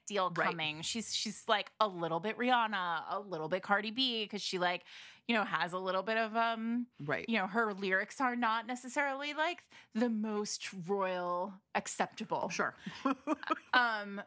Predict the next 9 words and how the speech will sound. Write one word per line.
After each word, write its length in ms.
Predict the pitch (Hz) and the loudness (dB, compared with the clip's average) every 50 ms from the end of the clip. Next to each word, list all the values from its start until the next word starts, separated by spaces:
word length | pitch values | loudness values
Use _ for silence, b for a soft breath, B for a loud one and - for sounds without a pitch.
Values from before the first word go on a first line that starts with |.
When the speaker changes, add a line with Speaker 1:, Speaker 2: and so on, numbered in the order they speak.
| _ _ - | _ _ -16
Speaker 1:
but 320 | 214 175 - 247 240 226 - - | -4 4 6 6 6 6 2 -4
also 420 | 202 208 208 226 220 - 240 220 214 | -4 -2 -2 -2 -2 -2 -2 0 0
she's 340 | 214 - - 202 190 180 - | 0 0 0 0 0 -2 -2
just, 220 | - 196 - - | 0 0 0 0
like, 340 | 196 180 175 175 160 - - _ _ _ _ _ _ - | 2 2 0 0 -4 -10 -14 _ _ _ _ _ _ 2
a 480 | 190 180 175 170 170 170 170 170 170 165 | 2 4 4 2 0 0 0 -2 -2 -2
legend 680 | 160 170 165 135 123 - - - 78 - - 190 - | -2 -2 -2 -2 -4 -8 -8 -8 -8 -8 -8 -4 0
Speaker 2:
Yeah. 60 | - 180 | 4 4
Speaker 1:
already. 520 | 190 175 - 156 - - - - - - | 4 4 2 -2 -4 -4 -8 -14 -14 -14